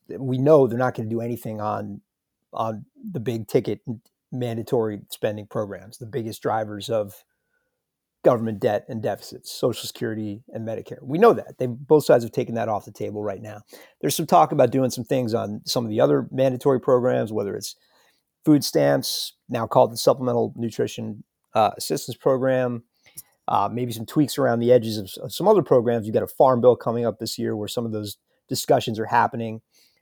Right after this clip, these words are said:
Um, but really the main question is, what do we do about appropriations for the upcoming fiscal year? I mean, that's really where the rubber is gonna meet the road. That's why they're talking about short-term patches that extend the debt ceiling, uh,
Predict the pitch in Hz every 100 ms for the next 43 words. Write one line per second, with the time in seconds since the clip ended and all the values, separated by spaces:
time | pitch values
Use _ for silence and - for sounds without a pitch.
0 | _ - 120 120 117 - 170 151 175 180
1 | 131 131 143 147 - 127 - 117 113 101
2 | 123 131 117 113 117 104 104 - - 139
3 | 127 113 113 - 107 - 110 110 113 -
4 | 110 107 101 _ _ _ _ _ _ _
5 | - 135 - 117 120 - 110 113 131 120
6 | 135 120 113 113 104 104 107 117 110 104
7 | 120 110 107 107 113 104 104 123 - 120
8 | 113 107 101 120 117 - 107 101 104 -
9 | _ _ _ - - 139 123 139 120 110
10 | 127 123 - 107 101 101 107 - 120 -
11 | - 127 123 113 117 107 - 123 110 107
12 | - _ - 117 107